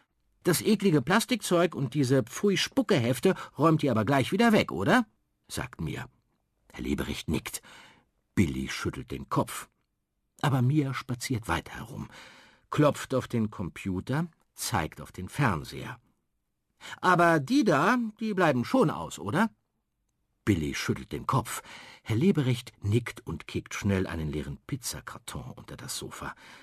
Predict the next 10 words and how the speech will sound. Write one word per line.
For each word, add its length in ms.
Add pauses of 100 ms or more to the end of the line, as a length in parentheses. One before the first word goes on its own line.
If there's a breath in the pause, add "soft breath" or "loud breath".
(440 loud breath)
Oh, 140 (220)
wie 80
gut, 320 (160)
Mia 180
hat's 160
nicht 160
gesehen. 320 (400)
Und 300
auch 280
nicht, 320